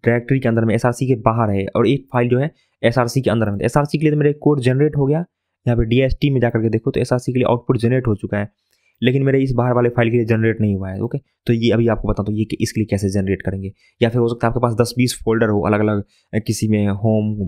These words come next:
पेज हो, किसी में आउटपुट पेज हो, अ,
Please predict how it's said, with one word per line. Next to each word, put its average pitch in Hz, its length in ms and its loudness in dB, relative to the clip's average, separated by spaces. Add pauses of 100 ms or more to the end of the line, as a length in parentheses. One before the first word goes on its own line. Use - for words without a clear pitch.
(260)
पेज 107 280 0
हो, 104 140 2
किसी 107 200 -2
में 107 120 2
आउटपुट 107 460 0
पेज 107 200 -4
हो, 104 140 2 (360)
अ, 107 80 0